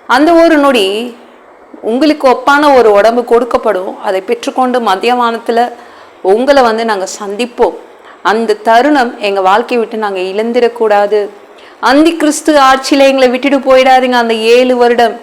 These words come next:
கொடிய வருடங்கள்ல எங்களை விட்டுட்டு போயிடாதீங்கப்பா. தயவு செய்து கூட்டிட்டு போங்கப்பா. மூன்றாவது தடவை கூட இந்த பூமிக்கு, இந்த பூமியின் ஓனராக, சொந்தக்காரராக வருவீங்க.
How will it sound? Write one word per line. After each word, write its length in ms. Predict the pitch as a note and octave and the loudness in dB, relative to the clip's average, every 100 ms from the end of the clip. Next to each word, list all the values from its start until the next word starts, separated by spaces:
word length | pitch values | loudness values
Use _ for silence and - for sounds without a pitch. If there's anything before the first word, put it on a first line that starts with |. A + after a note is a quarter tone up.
| - | -4
கொடிய 480 | A#3 A3+ A#3 C4 | 0 0 0 0
வருடங்கள்ல 560 | B3+ A#3 A#3+ A#3+ A#3 A3 | 2 2 2 0 0 0
எங்களை 360 | A3 A3 G#3 G3 | 0 0 -2 -2
விட்டுட்டு 360 | G#3 G#3 B3 | -2 -4 -6
போயிடாதீங்கப்பா. 840 | A#3+ B3 B3 B3 B3 B3 A#3+ A#3+ A#3+ - - - - - - | -2 0 4 2 2 -2 -4 -4 -6 -10 -20 -20 -20 -20 -10
தயவு 240 | A3+ G3+ A3 | -2 -2 -2
செய்து 260 | - A#3 A#3+ | -4 -6 -6
கூட்டிட்டு 320 | B3+ A#3+ A#3 A3+ | -6 -6 -8 -8
போங்கப்பா. 440 | A3+ A3+ A3+ A3+ - - - - _ - - - - | -8 -8 -6 -6 -8 -18 -20 -20 _ -20 -20 -20 -6
மூன்றாவது 640 | G#3+ D4 E4+ E4+ D#4 D4+ | 0 4 4 4 4 2
தடவை 340 | C4+ B3 A#3+ | 2 4 2
கூட 420 | A#3 A3+ A#3 C#4 D4+ | 0 0 2 4 2
இந்த 220 | C4+ A3 | 2 0
பூமிக்கு, 880 | F#3+ A3+ A#3 - A3 A3 A#3+ C#4 - - - - | 0 -2 -4 -2 2 4 4 2 -2 -14 -20 -8
இந்த 200 | F#3 F#3+ | -2 0
பூமியின் 340 | A#3 C4+ C4+ A#3 | 0 0 0 2
ஓனராக, 720 | G#3+ A#3+ B3 A#3 G#3+ G#3 A3+ | 2 4 4 4 2 2 -2
சொந்தக்காரராக 920 | A#3 B3+ A#3 B3 A#3 G#3 G3+ G3+ G#3+ | -2 -2 -2 0 0 2 2 2 0
வருவீங்க. 500 | A3 G#3 A3+ A#3+ G3 | -2 -2 -2 -6 -6